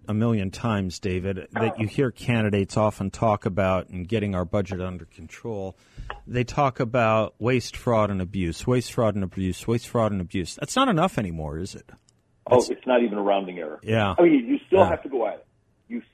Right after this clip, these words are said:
Speaker 2: still
Speaker 1: Yeah, of
Speaker 2: and
Speaker 1: course, of course.
Speaker 2: the
Speaker 1: They're bad, they're
Speaker 2: ultimate way
Speaker 1: ills,
Speaker 2: to
Speaker 1: they're
Speaker 2: get
Speaker 1: bads in themselves, but it's not gonna fix the economy.
Speaker 2: Yeah, and the ultimate way to do waste, fraud, and abuse is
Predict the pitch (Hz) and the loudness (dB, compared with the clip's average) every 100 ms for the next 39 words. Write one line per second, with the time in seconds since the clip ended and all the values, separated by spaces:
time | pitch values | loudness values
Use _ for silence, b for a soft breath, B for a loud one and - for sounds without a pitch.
0 | _ _ - - 175 - - 175 - - | _ _ -2 2 2 2 -2 -4 -4 -18
1 | - - 117 - 135 123 156 175 139 170 | -20 -12 -10 -4 0 2 6 6 6 4
2 | 175 190 104 - 151 139 190 175 156 147 | 4 4 2 0 2 4 6 4 2 2
3 | 113 104 185 156 98 - 127 113 - 143 | 2 0 2 2 2 -2 -2 -2 0 0
4 | - 120 - 120 - 107 87 - 98 110 | 2 -2 -2 -6 -4 -4 -2 -4 -4 -6
5 | 110 _ 143 98 - 147 143 156 175 180 | -14 _ -6 -6 -6 -8 0 0 0 -4
6 | 143 135 123 117 123 104 113 - - - | -8 -6 -8 -10 -10 -8 -8 -10 -20 -6
7 | 117 107 98 113 139 - | -4 -4 -8 -12 -12 -12